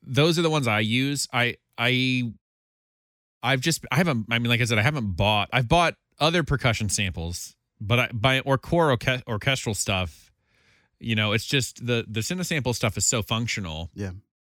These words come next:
Speaker 1: And it has a good room tone. I tend to have a lot of room tone in my samples, just
Speaker 2: Okay.
Speaker 1: generally,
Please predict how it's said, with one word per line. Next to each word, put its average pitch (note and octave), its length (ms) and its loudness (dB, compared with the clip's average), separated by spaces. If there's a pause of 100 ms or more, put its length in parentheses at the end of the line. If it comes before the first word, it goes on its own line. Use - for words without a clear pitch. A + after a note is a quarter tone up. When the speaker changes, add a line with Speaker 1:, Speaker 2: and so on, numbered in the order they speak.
(160)
Speaker 1:
And B2 140 2
it A#2+ 60 2
has C#3+ 160 2
a - 40 0
good B2 180 2
room B2+ 200 0
tone. A2 220 -4
I B2+ 120 -2
tend E3 260 -4
to D#3 80 0
have B2+ 420 -2 (100)
a A2 80 -4
lot G#2+ 240 2
of G2 140 -2
room C3 480 0
tone D#3+ 400 -4
in C3 140 -6
my C3+ 180 -2
samples, C#3 540 -6
just A#2+ 180 -4
Speaker 2:
Okay. A#2 80 -4
Speaker 1:
generally, C#3 480 -2